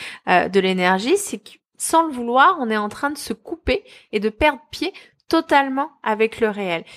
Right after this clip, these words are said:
Et c'est ce que j'appelle les moralités utopiques, euh, dans mon ouvrage, où d'un côté, on a des valeurs, une promesse, une croyance qui est tellement forte, mobilisatrice, elle fédère et puis on a envie d'y croire parce que c'est quand même, comme tu le disais il y a quelques minutes, horrible de se dire, « Bon, ben, on est dans la merde,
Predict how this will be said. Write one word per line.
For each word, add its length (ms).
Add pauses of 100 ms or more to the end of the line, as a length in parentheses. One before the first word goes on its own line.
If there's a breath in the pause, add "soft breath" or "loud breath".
(120 loud breath)
Et 40
c'est 140
ce 80
que 100
j'appelle 360
les 120
moralités 640
utopiques, 640
euh, 280
dans 160
mon 200
ouvrage, 400
où 60
d'un 180
côté, 420
on 100
a 100
des 140
valeurs, 440 (220)
une 140
promesse, 640
une 180
croyance 640 (220 loud breath)
qui 80
est 60
tellement 320
forte, 400
mobilisatrice, 1000 (300 loud breath)
elle 180
fédère 440
et 60
puis 140
on 160
a 20
envie 240
d'y 120
croire 280
parce 200
que 100
c'est 180
quand 160
même, 420
comme 200
tu 100
le 60
disais 240
il 40
y 40
a 60
quelques 200
minutes, 260
horrible 280
de 100
se 60
dire, « 140
Bon, 100
ben, 180
on 40
est 80
dans 120
la 140
merde, 280